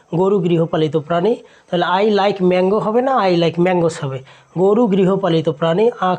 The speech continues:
cow is useful animal, অথবা the cow, অথবা cows, অথবা শুধু কাউ।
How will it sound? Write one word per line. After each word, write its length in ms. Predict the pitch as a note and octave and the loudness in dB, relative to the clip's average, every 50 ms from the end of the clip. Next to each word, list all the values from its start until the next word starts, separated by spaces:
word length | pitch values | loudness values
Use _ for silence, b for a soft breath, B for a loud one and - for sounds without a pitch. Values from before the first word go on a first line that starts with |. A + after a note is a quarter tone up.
| - G3+ | -2 -2
cow 140 | G3+ A3+ A#3+ A#3 A3 | 0 2 2 2 0
is 80 | G3+ G3 G#3+ F#3+ F#3 | 0 0 0 0 0
useful 260 | F3+ - - G#3 G3+ G3+ G3+ | 0 -2 -2 0 0 2 2
animal, 300 | G#3+ A#3 A#3+ B3+ B3 G#3+ | 2 2 2 2 2 2
অথবা 260 | F3+ - F#3+ F3+ F3+ | 0 0 0 0 0
the 180 | D#3+ E3+ F3 F3+ F3 - | 0 0 0 0 -2 -2
cow, 140 | A3 A3+ A3+ G#3+ | 0 0 0 0
অথবা 220 | F#3+ G3 F#3 F3 E3+ F3 - | 0 0 0 -2 -2 0 0
cows, 320 | F#3+ G3+ A3 A3+ - A3 | 0 0 0 0 -2 -2
অথবা 200 | F#3 F#3+ F#3 F#3 | -2 0 0 0
শুধু 280 | E3+ - - G#3 G#3 A#3 | -2 0 -2 0 0 0
কাউ। 220 | - D#3 D3 C#3+ | -2 -2 -4 -4